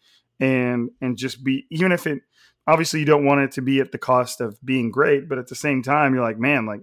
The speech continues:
I know this team, especially right now, is capable of competing at a high level," but it's just one thing after another, after another. It's just weird, dude. I don't know how to quantify it.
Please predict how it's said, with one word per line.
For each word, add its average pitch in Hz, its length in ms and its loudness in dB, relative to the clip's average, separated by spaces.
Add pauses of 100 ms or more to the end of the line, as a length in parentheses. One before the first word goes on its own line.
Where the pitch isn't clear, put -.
I 113 100 -4
know 143 300 2
this 127 200 -8
team, 123 380 -4 (240)
especially 180 380 2
right 127 260 0
now, 110 360 -2
is 107 120 -12
capable 127 760 -6 (320)
of 147 180 4
competing 156 400 0
at 139 80 0
a 131 60 2
high 139 140 4
level," 135 360 4
but 120 320 -4
it's 135 240 -6
just - 320 -6 (300)
one 147 340 2
thing 127 320 -4
after 117 400 -8
another, 113 500 -2
after 107 340 -8
another. 110 460 -4
It's 135 160 -10
just 143 200 -10
weird, 113 380 -8
dude. 104 280 -16
I 110 80 0
don't 139 180 2
know 131 80 4
how 123 80 4
to 113 60 -2
quantify 123 680 -2
it. - 80 -12